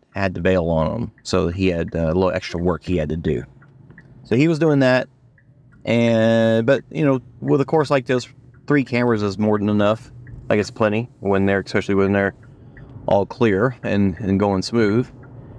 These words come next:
That's another thing, is that the, the cell signal was really good here, uh, you know, middle of Orlando in a big convention center.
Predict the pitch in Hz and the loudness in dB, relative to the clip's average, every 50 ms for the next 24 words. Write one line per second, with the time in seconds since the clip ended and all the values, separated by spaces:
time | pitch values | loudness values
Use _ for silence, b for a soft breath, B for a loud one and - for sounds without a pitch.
0 | - - 160 147 147 151 151 147 135 143 127 113 110 101 117 110 - 117 107 104 | -2 -2 0 0 2 2 2 2 2 2 2 0 0 0 -2 0 0 0 2 2
1 | 104 104 101 101 92 - - - - 98 95 95 95 92 92 92 - - - - | 4 2 2 0 -2 -6 -10 -6 -2 0 2 2 2 0 -2 -4 -8 -14 -18 -16
2 | - - - - - - - - - - - - - 151 156 170 - 143 120 110 | -16 -16 -16 -14 -14 -14 -12 -12 -12 -10 -10 -6 0 0 2 2 2 0 0 0
3 | 110 107 98 98 98 101 101 92 101 104 107 104 101 95 95 110 135 143 139 120 | 2 2 2 2 2 0 0 0 0 0 2 2 2 0 0 2 2 2 2 2
4 | 98 92 90 95 113 - - - - - - - - - - - - - - - | 2 2 0 0 -2 -6 -10 -18 -18 -18 -18 -18 -16 -16 -16 -16 -16 -16 -16 -16
5 | - - - - - - - - - - 110 - - 101 95 87 - - - - | -8 -4 -2 -2 0 0 -2 -2 -4 -8 -8 -6 -4 -2 -2 -2 -4 -8 -12 -14
6 | - - - - - - - 104 107 107 107 113 110 110 104 95 98 101 104 98 | -14 -12 -12 -12 -10 -6 -2 0 2 4 4 4 2 2 0 0 0 0 0 2
7 | 104 110 117 113 107 101 101 101 98 110 120 - - - - - - 98 95 92 | 2 2 2 2 2 2 2 2 0 0 -2 -6 -12 -18 -14 -8 -4 -2 -2 0
8 | - - 104 95 - - - - - - - - - - - - 117 98 107 113 | 0 0 -2 -2 -4 -8 -18 -20 -20 -20 -20 -20 -20 -12 -4 -2 0 0 0 0
9 | 107 117 107 98 - - 101 98 98 104 120 123 | 0 0 -2 -4 -2 0 0 2 2 0 0 -2